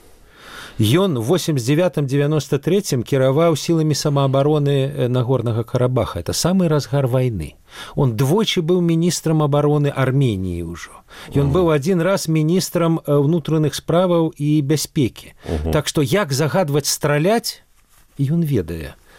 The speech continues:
Speaker 1: што называецца, не па чутках. І ён такія загады аддаваў. І тое, што ён,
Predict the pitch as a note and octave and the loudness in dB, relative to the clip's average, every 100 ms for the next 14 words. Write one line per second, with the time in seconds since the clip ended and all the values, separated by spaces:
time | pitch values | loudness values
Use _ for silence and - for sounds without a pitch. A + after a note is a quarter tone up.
0 | - - C#3 C3+ C3 D3 C#3+ D3+ D#3 G#3 | -18 -6 0 0 2 0 0 0 0 0
1 | G3 - - - - - - - - - | -4 -6 -12 -14 -18 -18 -18 -20 -20 -20
2 | - - A2 C3 B2+ D#3 D#3+ C#3+ D3 A#2 | -8 -2 2 0 0 -2 0 0 0 0
3 | B2+ D3+ D3 G#2+ A2+ B2+ A#2 D#2+ - _ | -2 -2 -4 -2 -2 0 -2 -4 -10 _
4 | _ _ _ - - - - - - D3+ | _ _ _ -20 -20 -20 -20 -20 -4 -2
5 | C#3+ G3 A3 F#3 - D#3+ C#3 C3+ F#3 F3 | 0 2 2 2 0 -2 0 2 2 2